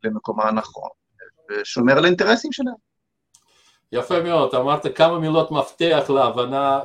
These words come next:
Speaker 2: של המתרחש בעצם ברוסיה. אתה צודק לחלוטין שבהתחלה,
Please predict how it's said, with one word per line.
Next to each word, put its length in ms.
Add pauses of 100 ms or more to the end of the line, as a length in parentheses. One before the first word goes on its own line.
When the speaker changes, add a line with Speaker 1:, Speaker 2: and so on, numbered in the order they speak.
Speaker 2:
של 340
המתרחש 920
בעצם 360
ברוסיה. 460
אתה 180
צודק 340
לחלוטין 640
שבהתחלה, 800